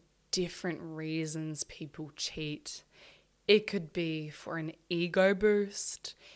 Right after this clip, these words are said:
It could be self-sabotage and a part of their, like, unhealed past. <laughs> Usually you need therapy for that.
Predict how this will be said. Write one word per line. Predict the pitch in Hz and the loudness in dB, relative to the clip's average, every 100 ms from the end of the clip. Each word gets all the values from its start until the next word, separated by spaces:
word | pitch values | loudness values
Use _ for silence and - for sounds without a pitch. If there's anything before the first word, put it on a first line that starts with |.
| - - | -16 -2
It | 196 190 | 0 0
could | 190 170 | -4 -6
be | 156 170 165 156 156 156 156 160 _ - - _ _ _ _ _ _ | -2 -2 0 -2 -4 -6 -8 -12 _ -20 -20 _ _ _ _ _ _
self-sabotage | - - 202 180 - - - 175 185 202 - 202 196 196 196 202 202 - - | -2 2 2 2 4 4 4 2 0 -2 -2 2 6 6 6 4 2 -4 -4
and | 170 160 160 156 | -2 -2 -4 -4
a | 180 | -6
part | - - 175 170 - | -6 0 2 4 2
of | 175 165 160 | 0 -2 -2
their, | 160 | -2
like, | 160 160 160 _ - | -2 -4 -6 _ -2
unhealed | 185 185 185 170 170 185 175 175 170 175 - - | 2 4 2 0 0 2 2 2 -2 -6 -10 -14
past. | - 180 175 180 226 240 - - - | -2 4 6 4 2 -2 -4 -6 -4
<laughs> | 262 - 247 - _ - - - | -2 -2 -4 -8 _ -12 -12 -10
Usually | - 214 233 240 226 | -6 -2 0 4 4
you | 208 | 4
need | 196 202 190 | 2 0 -2
therapy | - 190 220 233 254 | -2 -2 0 -2 -4
for | 247 254 | -4 -4
that. | 269 294 | -4 -6